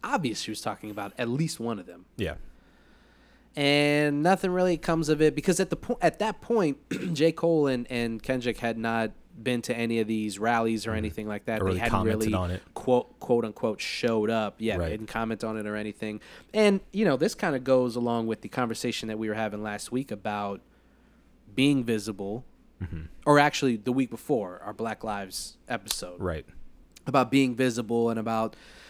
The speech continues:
Speaker 1: making your voice heard and, and, you know, who are we to tell somebody when they need to show up and
Speaker 2: Yeah.
Speaker 1: how they need to show up,
Speaker 2: Mm-hmm.
Speaker 1: so on and so forth. So, anyway, <clears throat> that passes, blows over. J. Cole and Kendrick actually do,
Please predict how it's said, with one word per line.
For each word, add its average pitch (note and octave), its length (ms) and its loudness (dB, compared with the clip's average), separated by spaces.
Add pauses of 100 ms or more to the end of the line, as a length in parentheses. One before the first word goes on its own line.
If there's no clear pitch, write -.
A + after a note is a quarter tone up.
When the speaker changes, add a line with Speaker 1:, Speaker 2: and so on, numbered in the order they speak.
(140)
Speaker 1:
making B2+ 280 0
your A#2+ 120 -2
voice A#2+ 320 0
heard A#2 380 0
and, G2 220 -8 (380)
and, G2+ 440 -10
you A#2 100 -4
know, F#2+ 260 -10 (320)
who C#3 220 2
are A#2+ 80 0
we A#2+ 280 0
to - 220 -4
tell A2+ 240 -2
somebody A2 480 -2
when A2 240 -4
they A2 140 -4
need A2 240 -6
to A2 40 -8
show A2 340 0
up G#2+ 180 -4
and A2+ 100 -6
Speaker 2:
Yeah. C3+ 140 4
Speaker 1:
how A2+ 80 0
they A2 100 -6
need G#2 200 -8
to G#2 60 -10
show G#2 280 -4
up, G2+ 200 -6
Speaker 2:
Mm-hmm. F#2+ 180 -4 (520)
Speaker 1:
so A#2 320 -2
on G#2 140 -4
and G2 80 -12
so A#2+ 200 0
forth. G2+ 240 -8
So, G3 320 4 (380)
anyway, D3 380 6
<clears throat> - 160 -6
that E3 320 4
passes, C#3+ 540 0
blows B2+ 360 2
over. A#2+ 300 2
J. C3 200 0
Cole B2+ 440 2
and C3 260 0
Kendrick A#2+ 400 -2
actually A2+ 380 0
do, A2+ 480 2